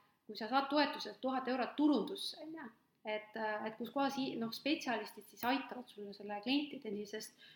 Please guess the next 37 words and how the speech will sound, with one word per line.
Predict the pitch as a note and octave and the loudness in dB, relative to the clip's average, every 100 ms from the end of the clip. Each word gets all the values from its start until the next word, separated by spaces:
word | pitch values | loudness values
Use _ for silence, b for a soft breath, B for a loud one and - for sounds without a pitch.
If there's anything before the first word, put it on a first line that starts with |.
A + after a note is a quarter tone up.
| B - | B 0
selleks, | C#4 E4 D#4 A#3+ | 4 4 2 -2
et, | A3 - | -4 -2
äh, | A3 G#3+ G#3+ | 0 0 2
teha | D4 F4 C#4 A3 A#3 | 2 4 4 4 2
null | D4+ C#4+ | 2 4
euroga, | D#4 F#4 A#3+ - A3 | 4 4 4 2 0
noh, | A3+ | 2
nüüd | D4 C#4+ | 2 4
me | A3+ - | 0 0
küll | A#3 | 0
läksime | A3+ - A3+ | 0 0 -2
niimoodi, | A3+ B3 A3+ A3 | 0 2 0 -2
et, | G#3 _ A#3 A#3+ | -10 _ -12 -10
et | A3 | -6
see | A3 B3 | 0 2
raha | C#4 A#3 | 4 2
on | G#3 G#3+ | 2 -2
nagu | C#4 | 2
olemas, | F#4+ F4 A3 A3 G#3+ | 4 6 4 0 -6
aga | A3+ A3 | -6 -6
noh, | A3+ | 2
toetuse | F#4 D#4+ - A#3+ A#3+ | 2 2 -2 -2 -2
eest, | A#3+ - b b b b A3+ | -2 -6 b b b b 0
et | A3 | 2
siis | C4 C4 | 0 0
sul | C4 A#3+ | 2 4
on | A3+ A3 | 4 6
vaja | D4 E4 C#4 | 8 8 6
hakata | - - G#3+ | 4 -2 0
klientidega | C4 C#4+ A3 A#3 G#3+ | 0 0 -2 -10 -6
suhtlema. | B3+ - - - C#4 _ _ _ _ _ _ _ - | -8 -8 -12 -10 -12 _ _ _ _ _ _ _ -2
Täpselt, | A#3+ A#3+ A3+ - | -2 0 -4 -2
et | A#3 C4 | -2 0
juhul, | D4 D4+ A3 | 2 2 2
kui | B3+ C4 B3 | 2 2 0
sul | A3 A3 A3 | -2 -2 0
on | A#3+ C4 | 0 2